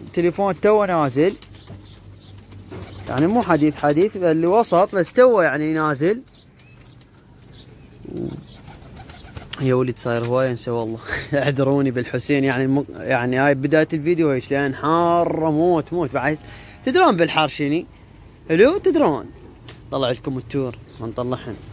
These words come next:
خطية هميتات من الجوع حنا. حلو، الموبايل، آه، يعني مو حديث كلش، بس يعني تو ما صار له هواي من نزل. والبطارية مالته كش كش طلعت،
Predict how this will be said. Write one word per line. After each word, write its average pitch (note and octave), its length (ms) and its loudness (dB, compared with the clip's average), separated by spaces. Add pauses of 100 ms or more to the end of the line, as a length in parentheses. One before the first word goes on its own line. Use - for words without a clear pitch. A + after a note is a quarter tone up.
خطية C3 380 -2
هميتات C3+ 520 -2
من F#3 120 2
الجوع C#3 240 0
حنا. A2+ 380 -4 (920)
حلو، E3 360 2
الموبايل، A#3 760 4
آه، F3 480 2 (160)
يعني F#3 240 0
مو C4+ 160 -2
حديث F3+ 380 0
كلش، F3+ 460 2 (340)
بس E3+ 220 -2
يعني G3+ 200 2
تو A3 300 6
ما F#3+ 140 0
صار F3+ 180 2
له E3 140 2
هواي D#3+ 220 4
من D#3+ 240 -2
نزل. D#3+ 360 2 (600)
والبطارية E3+ 960 2
مالته G3 480 2 (280)
كش - 160 -4
كش - 200 -6 (380)
طلعت، A#2 260 -6